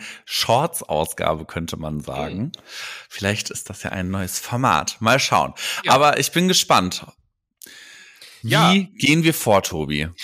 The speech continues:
Speaker 2: Wie gehen wir vor? Also, der, äh,
Speaker 1: Analytisch und rational wie immer, ne?
Speaker 2: so,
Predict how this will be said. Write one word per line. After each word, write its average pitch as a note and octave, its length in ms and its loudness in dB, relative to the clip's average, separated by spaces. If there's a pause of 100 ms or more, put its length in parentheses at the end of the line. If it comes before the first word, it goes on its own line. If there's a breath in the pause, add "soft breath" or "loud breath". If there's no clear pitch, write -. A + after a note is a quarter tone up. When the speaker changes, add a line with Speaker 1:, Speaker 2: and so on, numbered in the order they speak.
(200 loud breath)
Speaker 2:
Wie F3+ 160 -2
gehen F#3 220 0
wir E3+ 100 0
vor? B2 300 2
Also, A#2+ 440 2
der, C3 440 2
äh, C3+ 140 2
Speaker 1:
Analytisch C3 500 4
und A#2+ 180 -2
rational G#2 540 2
wie F#2 120 -4
immer, C#2+ 240 -2
ne? F#2+ 200 0
Speaker 2:
so, C#3+ 100 -4